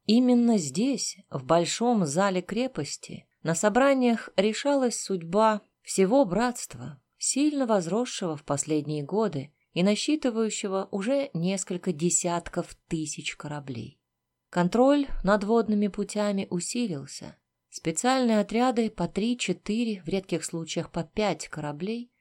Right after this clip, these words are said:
крейсировали по всему побережью, нападая на торговые караваны и вступая в схватку с военными судами, перевозящими оружие и порох. Всю добычу захватчики забирали себе,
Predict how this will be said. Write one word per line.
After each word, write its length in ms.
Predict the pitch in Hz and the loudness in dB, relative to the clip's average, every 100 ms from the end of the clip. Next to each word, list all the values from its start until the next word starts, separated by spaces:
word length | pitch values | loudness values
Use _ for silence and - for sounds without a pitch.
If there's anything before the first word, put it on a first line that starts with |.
| _ | _
крейсировали 840 | 214 233 233 294 277 247 240 226 - | 2 2 2 2 2 2 2 0 -2
по 120 | - | -4
всему 320 | 180 - 196 214 | -2 0 0 0
побережью, 760 | 190 165 175 156 143 - 160 - - | -2 -2 0 -2 -4 -8 -14 -20 0
нападая 500 | 185 226 233 294 262 | 2 4 4 4 6
на 100 | 202 | 4
торговые 520 | 190 185 175 175 175 | 4 2 2 0 0
караваны 600 | 175 180 180 220 233 170 | 0 0 0 0 0 -2
и 200 | - 180 | -2 -6
вступая 500 | 185 - 214 - 269 | -6 -10 -8 -4 -6
в 80 | 240 | -6
схватку 560 | - 190 220 208 - 156 | -10 -4 -4 -4 -6 -8
с 100 | - | -4
военными 560 | 170 185 233 180 139 | -4 -2 -2 -2 -4
судами, 600 | 131 151 147 180 143 - _ _ | -8 -8 -6 -8 -8 -14 _ _
перевозящими 760 | 165 170 175 190 175 - 160 | 2 4 4 2 0 -2 -4
оружие 540 | 160 156 165 175 165 160 | -2 -2 -2 -2 -4 -6
и 120 | 156 | -6
порох. 520 | 147 151 143 - - _ _ _ _ _ _ _ _ | -10 -10 -10 -12 -18 _ _ _ _ _ _ _ _
Всю 220 | - 330 | -6 -2
добычу 640 | 311 208 175 262 277 - 214 | 4 4 4 0 0 -4 -4
захватчики 640 | 196 180 190 220 - - | -4 -2 0 -2 -4 -6
забирали 480 | 151 147 156 156 147 | -4 0 2 2 2
себе, 560 | 143 143 139 190 247 | -2 -6 -2 -2 -2